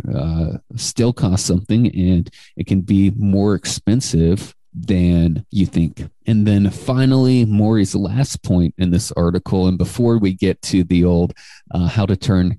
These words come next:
eight thousand dollars into six billion dollars,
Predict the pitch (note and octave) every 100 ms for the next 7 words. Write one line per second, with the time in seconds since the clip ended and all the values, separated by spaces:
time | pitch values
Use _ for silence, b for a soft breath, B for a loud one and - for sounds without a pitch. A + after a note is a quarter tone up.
0 | - - G#2 - F#2+ F2+ F#2 F#2 F2 F2
1 | F2+ F2+ F2 - B1+ F#2 E2+ - - -
2 | G2 F#2 - A#2+ C#3 G2 F2 F#2+ F#2+ F#2
3 | D#2+ E2 F2 F#2+